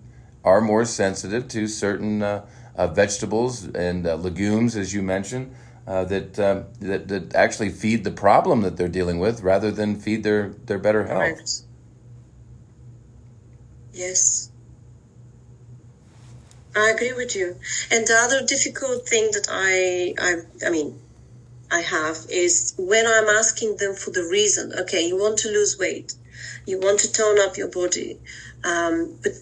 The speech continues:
Speaker 2: you know, give me a reason. Why? What is, what is your big why?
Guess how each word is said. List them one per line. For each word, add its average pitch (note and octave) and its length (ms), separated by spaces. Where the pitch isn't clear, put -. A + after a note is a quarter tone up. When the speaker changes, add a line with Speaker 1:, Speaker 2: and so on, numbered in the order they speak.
Speaker 2:
you G#3+ 80
know, E3 360
give A3+ 260
me A#3 200
a G3 140
reason. G3 760
Why? B3+ 420
What - 200
is, - 180
what C#4 220
is - 140
your A#3+ 120
big B3 220
why? G#3 520